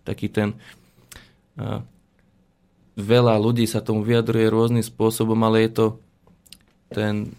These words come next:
tá zóna komfortu. Keď si v nej, tak upadáš. Ale keď si v zóne nekomfortu, tak ťa všetko núti a všetko v tebe sa nabúdza na to, aby si išiel ďalej, aby si to prekonával. A tak človek zisťuje, má z toho radosť a, a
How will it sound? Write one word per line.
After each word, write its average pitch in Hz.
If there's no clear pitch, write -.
tá 107
zóna 117
komfortu. 120
Keď 123
si 127
v 123
nej, 131
tak 120
upadáš. 113
Ale 107
keď 123
si 123
v 110
zóne 120
nekomfortu, 117
tak 104
ťa 107
všetko 123
núti 120
a 113
všetko 120
v 117
tebe 123
sa 113
nabúdza 113
na 110
to, 113
aby 107
si 107
išiel 104
ďalej, 104
aby 110
si -
to 104
prekonával. 104
A -
tak 117
človek 104
zisťuje, 113
má 110
z -
toho 107
radosť 107
a, 107
a -